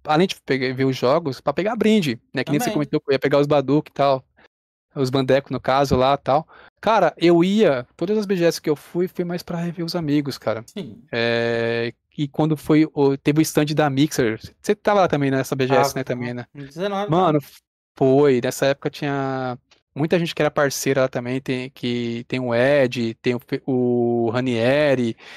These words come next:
Speaker 1: tem muita gente, mano, que, que era da, que era parceiro lá. E eu acabei conhecendo essas pessoas graças à B G S também. Os caras
Speaker 2: Sim.
Speaker 1: fazia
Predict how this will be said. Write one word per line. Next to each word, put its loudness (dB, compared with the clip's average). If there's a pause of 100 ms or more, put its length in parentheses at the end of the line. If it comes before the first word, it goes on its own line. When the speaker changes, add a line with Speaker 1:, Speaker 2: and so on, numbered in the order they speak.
(220)
Speaker 1:
tem 0
muita -4
gente, -4
mano, -6
que, -6
que -4
era 0
da, -2
que -6
era 0
parceiro 0
lá. 2 (300)
E 4
eu 6
acabei 0
conhecendo 0
essas -6
pessoas 2 (680)
graças 0
à -2
B -2
G -4
S -2
também. -4
Os -8
caras -2
Speaker 2:
Sim. -12
Speaker 1:
fazia 0